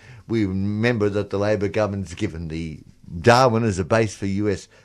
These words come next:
aggressive operations in the region, and not, and supported also not only its military incursions in the Middle East, but Washington's pivot to Asia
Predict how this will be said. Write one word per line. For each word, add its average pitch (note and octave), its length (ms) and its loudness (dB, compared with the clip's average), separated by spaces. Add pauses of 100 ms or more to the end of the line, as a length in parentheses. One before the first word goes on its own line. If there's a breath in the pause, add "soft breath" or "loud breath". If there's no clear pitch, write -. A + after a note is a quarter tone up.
(100)
aggressive A2 460 0
operations G2 640 -2
in F#2 120 -6
the F#2 100 -4
region, G2 420 -2 (640 loud breath)
and E3+ 260 2 (100)
not, D#3 320 4
and B2+ 200 -2
supported C#3+ 560 4
also C3+ 500 2 (260 soft breath)
not F#3+ 220 2
only C3+ 320 2
its G#2+ 160 -8
military C3+ 500 -2
incursions G2+ 600 -2
in F2+ 140 -8
the G2 100 -2
Middle F#2 300 -2
East, B2+ 260 -4 (360 soft breath)
but F#3 200 -2
Washington's C#3+ 680 0
pivot D#3 420 -2
to C#3+ 200 0
Asia F3 440 2